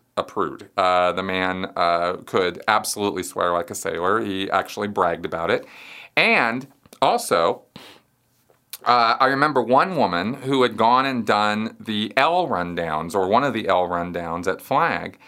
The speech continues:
And she said that there was a specific rundown having to do with the second dynamic, which has to do with sex and family. And she said that this assessment got done on her, uh, that a-,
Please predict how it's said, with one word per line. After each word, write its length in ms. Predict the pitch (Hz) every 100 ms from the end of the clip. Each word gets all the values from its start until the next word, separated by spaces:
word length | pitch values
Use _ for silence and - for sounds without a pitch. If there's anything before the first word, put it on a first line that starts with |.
| - - - -
And 220 | 120 123
she 300 | - 208 240
said 560 | 240 143 95 85 104
that 240 | 110 104 -
there 100 | 110
was 160 | 107
a 80 | 107
specific 540 | - 113 - 196 226 -
rundown 520 | 92 87 90 85 113
having 320 | 113 113 139
to 60 | 143
do 260 | 107 98
with 140 | 104 110
the 60 |
second 340 | - 90 - 139
dynamic, 500 | 151 135 85 139 -
which 120 | -
has 180 | 87 -
to 60 |
do 100 | 95
with 120 | 113
sex 380 | 131 113 92 -
and 120 | 151
family. 440 | - 95 82 90 - _ - - - - -
And 380 | 127 123 127 127
she 240 | - 190
said 300 | 214 - 123
that 180 | 117 113
this 220 | 117 117
assessment 640 | 123 - 147 190 - 104 -
got 240 | 95 87
done 160 | 98 92
on 200 | 90 92
her, 500 | 92 92 87 90 - 101
uh, 240 | 101 95
that 280 | 95 98 -
a-, 120 | -